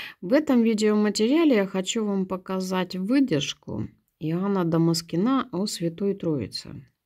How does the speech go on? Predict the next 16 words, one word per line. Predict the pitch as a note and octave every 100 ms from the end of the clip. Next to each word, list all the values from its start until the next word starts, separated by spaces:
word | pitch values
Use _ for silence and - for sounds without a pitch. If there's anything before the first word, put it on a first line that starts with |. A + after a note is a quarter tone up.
| _ _ _ _ _ _ _ - - - - - - _ _
Ну, | B3
всем | A#3 - A#3+ A3+
нам | G#3 G#3+
интересно, | G#3 B3+ D#4+ C4 F3+
откуда | F3+ G#3 F#3 F#3
она | F#3
появилась, | F3 F#3+ G3 B3 D#4 A#3 E3+ -
и, | - G#3 A3 -
э, | - E3+
я | E3+ F#3 A#3
сейчас | - - G#3 G3+
зачитаю | F#3+ F3+ F#3 - G#3 F#3+
вам | F3+ F3+
из | - F#3 -
третьего | G3 F#3+ D#3+ D#3 D3+ D#3
слова, | D3 F#3+ A#3+ D4+ A#3 C3+